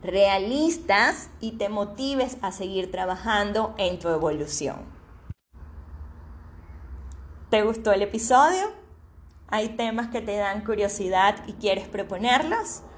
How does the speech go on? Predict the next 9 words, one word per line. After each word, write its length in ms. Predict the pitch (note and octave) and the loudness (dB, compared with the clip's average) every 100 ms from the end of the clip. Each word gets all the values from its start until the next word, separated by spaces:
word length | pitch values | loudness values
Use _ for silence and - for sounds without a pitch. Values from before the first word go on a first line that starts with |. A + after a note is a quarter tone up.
| - - - - | -20 -20 -20 -4
Me 100 | A3+ | 0
encantaría 680 | A3+ A3+ G#3+ A3+ A#3+ A3+ A3+ | 0 0 -2 -2 0 0 0
saber 440 | A#3 G#3+ G3+ F3+ | 0 0 2 0
de 120 | F3 | -2
ti. 240 | F3 A3+ - - - - - | -4 -8 -12 -18 -20 -20 -16
Contáctame 600 | - A3 G3 F#3 - G3+ | -2 0 4 2 2 0
al 160 | G3 F#3+ | 0 0
correo 580 | F3+ F#3 G#3+ B3 C4+ D4+ - | -4 0 2 4 2 0 -4
miriam 580 | A3 B3 C4 C4 D#4 E4+ | 0 2 2 2 2 0